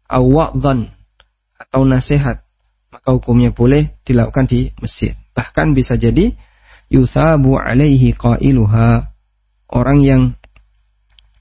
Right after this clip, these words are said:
mengucapkannya mendapatkan pahala, insyaallah taala. Wa kadza qari'uhu, demikian pula semoga dapat pahala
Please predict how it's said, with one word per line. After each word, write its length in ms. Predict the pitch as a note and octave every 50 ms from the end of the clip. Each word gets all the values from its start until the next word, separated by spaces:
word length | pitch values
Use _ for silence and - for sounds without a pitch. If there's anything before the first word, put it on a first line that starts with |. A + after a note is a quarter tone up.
| _ -
mengucapkannya 960 | B2+ B2+ C3 C3 B2 - B2 A#2+ - - - A#2+ A#2+ C3 D3+ F3+ G3 G3+ - _ _ -
mendapatkan 540 | C#3+ B2 B2 A2+ B2+ A#2 - - C3+ B2+ B2+
pahala, 440 | - A2+ G2 F#2+ A2 G#2 - - -
insyaallah 640 | C3+ C3 A#2+ - - B2+ B2 B2+ B2+ A#2 A#2 A2+ A2 G#2
taala. 340 | - B2+ B2+ C3+ C#3+ D#3 E3+ F3 - _ _ _ _ _ _ _ _ _ _ _ _ _ _ _ _ _ _ _ _ _ _ _ _ _ _ _ _ _ _ _ _ _ _ - - - - _
Wa 160 | - C3+ D#3+ E3
kadza 460 | - - C3+ B2+ B2 B2 A#2+ A#2 A#2
qari'uhu, 880 | - - C#3 C3+ C3+ C3 B2+ - - - C#3 B2+ D#3 F3+ G3 G3 G3 - _ _ _ _ _ _ _ _
demikian 400 | - B2+ B2 B2 A#2+ B2 A#2+ A#2
pula 400 | - - B2+ C3 C3 C3 - -
semoga 400 | - - C3 B2 A#2+ - C3 A#2
dapat 180 | A#2+ A#2 A#2 - -
pahala 560 | A2 A2 A#2+ A#2 A#2+ B2+ C#3 C#3+ - -